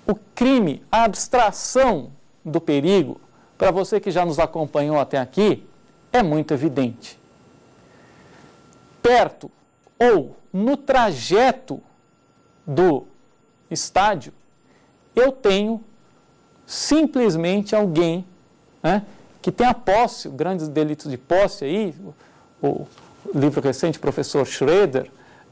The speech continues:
é, os delitos de posse, uma posse não de uma arma, como nós vimos na aula, é, anterior,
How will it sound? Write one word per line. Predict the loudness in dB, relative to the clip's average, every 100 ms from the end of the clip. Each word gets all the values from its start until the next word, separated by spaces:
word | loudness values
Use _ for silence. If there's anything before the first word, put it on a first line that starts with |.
| -2
é, | 4 6 6 2 -2 -16 -20 _ _ _ _ _ _ -20 -6
os | 0
delitos | 2 2 -2 -6 -8
de |
posse, | -2 2 2 0 -14 _ _ -4
uma | -2 0
posse | 2 4 2 -2 -10 -10 _ _ 0
não | 4 6 4 2 -4 _ _ _ _ -6
de | 0
uma | 2 4
arma, | 4 2 -2 -14 -18 _ _ _ _ _ _ _ _
como | 0 2 2 -2 -14 -20 _ _ _ _ -4
nós | -2 0
vimos | 0 -2 -4 -10 _ _
na | -2 2
aula, | 4 4 2 -4 _ _ _ -4
é, | 0 0 0
anterior, | -2 0 2 4 2 0